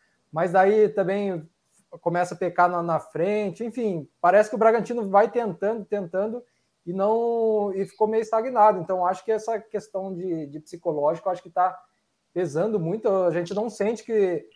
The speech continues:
passa o tempo, tem uma semana pra treinar, tal, e, e não consegue mudar, né, a, a, o time fazer reagir, né?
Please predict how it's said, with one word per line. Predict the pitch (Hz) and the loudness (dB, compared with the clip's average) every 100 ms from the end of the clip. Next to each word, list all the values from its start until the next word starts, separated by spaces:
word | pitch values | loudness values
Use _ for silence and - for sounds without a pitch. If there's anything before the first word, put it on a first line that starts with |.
| - - _ _ _ | -20 -20 _ _ _
passa | 160 202 208 | 4 4 4
o | |
tempo, | 160 180 208 214 202 | -4 -2 -2 -2 -6
tem | 165 196 | -2 -2
uma | 220 196 | 0 -4
semana | 185 170 180 202 | -4 -4 -4 -4
pra | 175 | -4
treinar, | 170 156 151 170 202 208 196 180 180 | -4 -6 -4 0 4 4 4 2 2
tal, | 180 208 | 2 4
e, | 214 214 208 | 2 -2 -6
e | |
não | 190 208 | -4 -4
consegue | 208 233 - 202 220 | -4 -6 0 0 0
mudar, | 226 220 156 151 196 196 | -4 -4 2 4 4 4
né, | 180 | 0
a, | 165 | -2
a, | 143 143 143 147 135 127 123 _ _ _ _ - | -2 -4 -8 -10 -10 -14 -20 _ _ _ _ -18
o | 135 143 131 | -14 -14 -12
time | 170 175 | -10 -6
fazer | 175 180 180 | -2 0 2
reagir, | 196 220 165 185 | 2 2 0 -4
né? | 156 156 | -4 -6